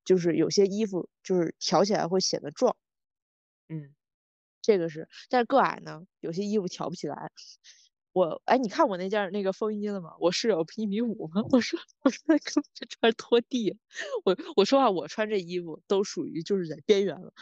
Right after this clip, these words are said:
Speaker 1: 我估计这种风衣只有你穿上，它才能不拖地。
Speaker 2: 不是，我，我现在根本买不到，就是说穿上之后到我小腿肚子往下的大衣，知道吗？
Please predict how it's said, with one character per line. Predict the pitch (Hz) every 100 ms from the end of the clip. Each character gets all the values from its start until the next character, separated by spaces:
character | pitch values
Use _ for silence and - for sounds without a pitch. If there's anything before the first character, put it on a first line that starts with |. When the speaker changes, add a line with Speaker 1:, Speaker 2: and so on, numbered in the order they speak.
| -
Speaker 1:
我 | 214
估 | -
计 | 254
这 | 240 247
种 | 165
风 | - 226
衣 | 226 233
只 | 233
有 | 226
你 | 240 190
穿 | 156 - 247
上， | 247 214 -
它 | 247
才 | -
能 | 214 233
不 | - 202
拖 | 214 - - 226
地。 | 233 254 220 - _ - - _ _ _ - - -
Speaker 2:
不 | 254
是， | 285 254 180 165 - 180
我， | 180 170 -
我 | 156 175
现 | 185 320
在 | 294
根 | 294 277
本 | 214
买 | 208 143 131
不 | 170
到， | 185 185 151
就 | 185 165
是 | 156
说 | 180 180
穿 | - 214
上 | 196 165
之 | 185
后 | 196 165
到 | - 202
我 | 151 160
小 | - 196
腿 | 233 - 160 -
肚 | 294 226 156
子 | 147 143 - _
往 | 165 143
下 | - - 349 320 156
的 | 131 - _ _ _
大 | - 202
衣， | 175 160 170
知 | 160
道 | 135
吗？ | 131